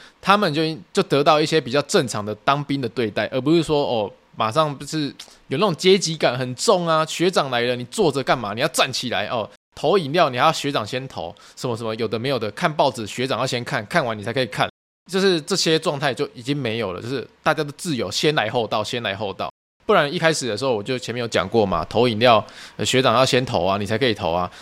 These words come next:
啊，然后坐在休息区喝饮料，结果学长来你就要站起来让位置给他，然后报纸学长要先看，班长要先看，看完之后你才可以看，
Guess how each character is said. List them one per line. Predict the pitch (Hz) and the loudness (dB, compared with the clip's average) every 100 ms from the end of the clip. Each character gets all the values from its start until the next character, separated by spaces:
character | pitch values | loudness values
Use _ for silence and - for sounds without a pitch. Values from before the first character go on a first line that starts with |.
| - | -6
啊， | 131 | 0
然 | 131 | 4
后 | 135 135 - | 4 2 4
坐 | 208 | 6
在 | 180 165 | 8 8
休 | 160 | 6
息 | 143 127 | 4 2
区 | 139 131 | 0 0
喝 | 123 | 0
饮 | 98 | 0
料， | 113 98 | 0 0
结 | 95 | 0
果 | 151 123 | 0 0
学 | 123 | 0
长 | 127 107 | 0 0
来 | 90 | -4
你 | 98 | -2
就 | |
要 | 123 | -2
站 | 160 110 | 0 0
起 | 92 | -2
来 | |
让 | 113 123 | 0 2
位 | 113 | 0
置 | 107 | -2
给 | 73 76 | -10 -4
他， | 104 107 - - - | 0 0 -4 -20 0
然 | 143 | 2
后 | 156 | 6
报 | - 143 | 8 6
纸 | - 101 | 4 -6
学 | - 131 | -2 0
长 | 117 | 2
要 | 117 | 2
先 | 131 120 | 0 -2
看， | 143 113 | 0 0
班 | - 135 | 0 0
长 | 107 | 0
要 | 117 | -2
先 | 120 120 | -4 0
看， | 123 101 - - | -2 -2 -8 0
看 | 165 | 2
完 | 120 | 2
之 | 113 | 0
后 | 135 | 0
你 | 107 | -2
才 | 107 | -2
可 | 123 | 0
以 | 113 | 0
看， | - 107 | 2 0